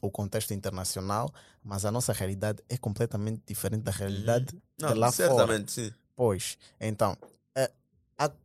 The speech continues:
Speaker 1: quantidade de material científico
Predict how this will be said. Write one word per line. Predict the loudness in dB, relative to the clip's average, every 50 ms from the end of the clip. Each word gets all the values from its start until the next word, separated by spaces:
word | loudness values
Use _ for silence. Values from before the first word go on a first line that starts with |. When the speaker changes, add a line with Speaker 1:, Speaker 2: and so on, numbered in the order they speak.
| 2 4 4 4 2 2
Speaker 1:
quantidade | 2 0 2 2 4 6 6 8 8 6 4 0 -2 -4 -4 -6 _ _ _ _
de | _ -10 -4 0 0 2
material | 4 4 2 2 2 2 2 4 4 4 4
científico | 4 0 0 0 2 2 0 0 -2 -6 -10 -10 -10 -8 -8 -8 -10 -10 -10 -14 -16